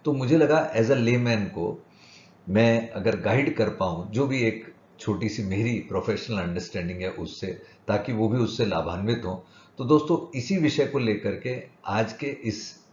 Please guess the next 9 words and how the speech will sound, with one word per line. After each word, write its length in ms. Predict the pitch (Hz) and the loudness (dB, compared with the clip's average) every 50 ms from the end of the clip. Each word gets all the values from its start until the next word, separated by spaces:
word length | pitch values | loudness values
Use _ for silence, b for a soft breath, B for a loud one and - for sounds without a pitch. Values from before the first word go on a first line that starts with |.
| - 85 | -6 -2
video 280 | 110 120 120 123 117 | -2 0 2 0 0
के 220 | 104 - 92 85 - | 0 -2 -4 -8 -6
through 200 | - - 104 - - - | -8 -10 -10 -10 -8 -6
आपके 300 | - 92 - - - 110 | -6 -6 -6 -6 -6 -6
समक्ष 460 | 101 - 107 101 107 113 - - - 90 | -4 -4 -6 -6 -6 -8 -10 -12 -14 -10
various 460 | 87 87 101 110 123 135 135 110 - 104 | -4 0 0 0 2 0 0 -2 -4 -6
investment 540 | 92 92 104 107 107 - - 127 120 - | -6 -4 -4 -4 -4 -4 -6 -6 -4 -2
options 460 | 98 90 85 - - 113 110 101 - - | -2 -2 -2 -4 -6 -6 -6 -6 -6 -8
पर 240 | - 82 76 - | -8 -10 -10 -10